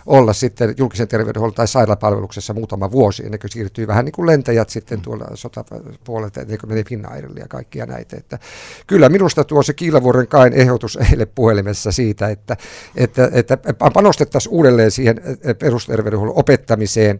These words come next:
Speaker 1: ja siihen, ä, asiaan, ja sitten erikoistuttaisiin pikkusen myöhemmin, kun me eletään jo pitempään, niin kyllä sitä aikaa siihen vielä on.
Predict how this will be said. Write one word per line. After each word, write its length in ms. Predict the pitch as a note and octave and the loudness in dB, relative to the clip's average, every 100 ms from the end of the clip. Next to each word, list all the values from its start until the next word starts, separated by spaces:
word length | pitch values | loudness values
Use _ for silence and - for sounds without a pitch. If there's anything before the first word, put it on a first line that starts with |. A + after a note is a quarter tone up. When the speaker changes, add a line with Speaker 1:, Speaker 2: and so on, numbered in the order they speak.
| - | -6
Speaker 1:
ja 100 | A#2+ | -8
siihen, 380 | - C3+ A#2 A2 - | -4 -2 -2 -4 -12
ä, 20 | |
asiaan, 640 | A#2+ - B2+ G2+ B2+ G#2+ G#2+ | -12 -6 -4 -2 0 0 0
ja 60 | |
sitten 260 | A2 F3 - | -2 -2 2
erikoistuttaisiin 640 | C#3 B2+ A2+ A#2+ B2 - | 0 0 -6 -8 -10 -8
pikkusen 400 | D3 - A#2+ A#2 | -10 -10 -6 -6
myöhemmin, 420 | A2+ A#2 G2+ G2+ | -2 -2 -2 -6
kun 120 | G#2+ | -8
me 100 | G#2+ | -4
eletään 320 | C3 C3+ B2+ A2+ | 0 0 0 -2
jo 80 | |
pitempään, 500 | G#2+ B2+ A#2 G#2 G#2+ | -2 -4 -6 -6 -10
niin 80 | G#2 | -12
kyllä 200 | C3+ C3 | -10 -6
sitä 220 | C3+ C3+ | -6 -2
aikaa 440 | C3+ C3 A#2+ A2+ G#2 | 2 2 0 -4 -4
siihen 320 | A#2+ G#2 G2+ | -6 -8 -6
vielä 240 | G#2+ G2 A#2 | -6 -6 -6
on. 180 | A2+ | -6